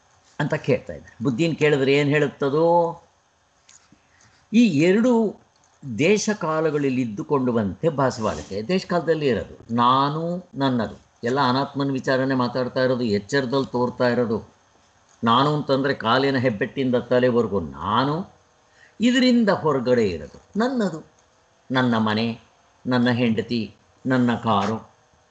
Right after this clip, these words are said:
ನನ್ನ ವಿದ್ಯೆ, ಹೀಗೆ ನನ್ನ ಬಂಡವಾಳ, ನನ್ನ ಆಸ್ತಿ,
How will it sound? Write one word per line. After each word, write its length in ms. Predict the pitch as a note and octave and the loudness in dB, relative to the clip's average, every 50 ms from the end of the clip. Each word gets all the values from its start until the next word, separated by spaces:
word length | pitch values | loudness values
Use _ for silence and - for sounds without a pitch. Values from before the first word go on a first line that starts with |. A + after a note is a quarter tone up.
| _ _ - | _ _ -2
ನನ್ನ 220 | B2+ B2+ B2+ B2+ A#2+ G#2 | 0 0 2 2 2 2
ವಿದ್ಯೆ, 640 | A2 B2 A2+ C3 B2+ B2+ A#2+ A#2+ A#2 A2 - - - _ - - - _ _ _ _ _ _ - | 0 0 -2 -2 0 2 2 2 2 0 -4 -12 -20 _ -20 -20 -20 _ _ _ _ _ _ 4
ಹೀಗೆ 320 | A3 A3+ G3 B2 A2 - - _ _ _ _ _ _ _ - | 4 4 4 2 -2 -10 -16 _ _ _ _ _ _ _ -4
ನನ್ನ 240 | C3+ D3 D3+ D3+ C#3 | -4 -2 0 0 -2
ಬಂಡವಾಳ, 600 | A2+ F2 A#2 A#2+ C3 C3+ C3+ A#2 G#2+ F#2 F#2+ G#2+ A2+ A2 A2 - - | -2 0 -2 0 0 2 2 2 2 0 0 0 0 -2 -2 -4 -6
ನನ್ನ 220 | C3+ C3+ B2+ B2 B2 | -4 -2 0 0 -2
ಆಸ್ತಿ, 760 | A#2 - C#3 C3 B2+ B2+ B2 - - - _ B2 A#2 A2 | -2 -2 0 0 0 0 0 -6 -12 -12 _ -6 -6 -4